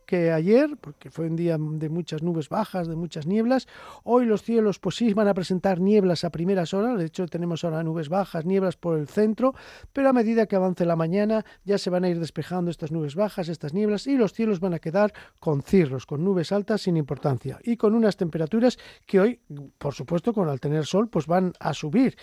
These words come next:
con respecto a ayer y además de forma clara. Hoy esperamos en Ávila, por ejemplo, cinco de mínima, quince de máxima.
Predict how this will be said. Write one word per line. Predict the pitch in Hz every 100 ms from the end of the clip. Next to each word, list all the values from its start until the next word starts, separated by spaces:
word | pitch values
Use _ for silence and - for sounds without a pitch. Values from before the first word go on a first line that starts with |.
| - - -
con | 180
respecto | 165 156 170 156 - 151
a |
ayer | 165 277 233
y | 160
además | 156 156 180
de | 175
forma | 165 147
clara. | 139 240 220 147 - - - -
Hoy | 226
esperamos | 294 294 277 269 247
en |
Ávila, | 254 254 247
por | 226
ejemplo, | 202 226 226 262 233
cinco | - 214 208 196
de | 170
mínima, | 233 247 190 175 147 143 -
quince | - 220 233 - 196
de | 170 165
máxima. | 220 - 165 151